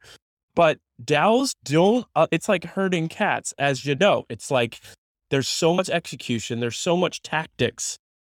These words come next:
but there's not, um, you know, a-, as much, like, top down, "Here's our goal, we've all decided on this, now let's do this." Now, let-,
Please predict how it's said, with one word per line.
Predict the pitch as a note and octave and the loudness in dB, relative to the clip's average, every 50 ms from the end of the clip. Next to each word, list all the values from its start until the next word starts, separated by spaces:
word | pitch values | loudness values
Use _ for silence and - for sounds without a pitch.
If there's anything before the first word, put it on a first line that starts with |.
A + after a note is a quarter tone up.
| _ _ | _ _
but | - D3 C3 | -6 -4 0
there's | - C#3+ C3 A#2+ C3+ | 0 0 0 0 0
not, | C3 B2+ C3+ C3+ C#3+ D3+ D#3+ E3 - - - - - - _ _ _ _ _ - | 0 2 4 4 6 6 4 4 2 -2 -8 -14 -16 -16 _ _ _ _ _ -2
um, | B2+ C3+ C3 B2+ B2+ B2 A#2+ A2+ A2 G#2+ G#2 - _ _ _ _ _ _ - | 0 2 4 4 4 2 0 0 -2 -4 -6 -10 _ _ _ _ _ _ -6
you | C#3 C#3+ | -2 0
know, | C3+ B2+ A#2+ A#2 A#2 A2+ A2+ - _ - - | 2 2 2 2 2 0 -4 -6 _ -8 -6
a-, | C#3 - - - | -6 -4 -2 -2
as | C#3+ C3 B2 | -2 -2 0
much, | D3 D3+ D#3+ D#3+ D#3 - | 0 2 2 0 0 0
like, | D#3 B2+ A#2 - | -4 -4 -4 -4
top | - - E3 C#3+ B2 | -4 -2 -2 -2 0
down, | B2+ D3+ C#3+ C3+ C3+ C3 B2+ B2 A#2+ - _ _ _ | 0 0 2 2 2 0 0 -2 -4 -8 _ _ _
"Here's | - - G3+ A3 F#3+ F#3 | -8 -2 -2 0 2 2
our | F#3+ | 2
goal, | E3 E3 F3 E3+ D#3+ C#3 | 2 4 4 4 4 4
we've | C3+ C3+ A#2+ - | 2 0 0 2
all | - F#3 F#3+ F#3+ | 4 4 4 4
decided | F3 - F#3+ E3 D#3 D3+ D3 | 2 0 0 0 0 2 0
on | D3+ C#3+ C#3+ | 0 0 0
this, | C#3 C3 - | 0 -2 0
now | C#3 D3 D#3 D#3 | 2 2 4 4
let's | D#3+ D#3 - - - | 4 2 0 -2 -4
do | - D#3 | -4 -2
this." | C3 C3+ B2+ - - | -2 -2 -2 -2 -2
Now, | C#3+ C3 | -2 -2
let-, | C3 A#2 | -2 -4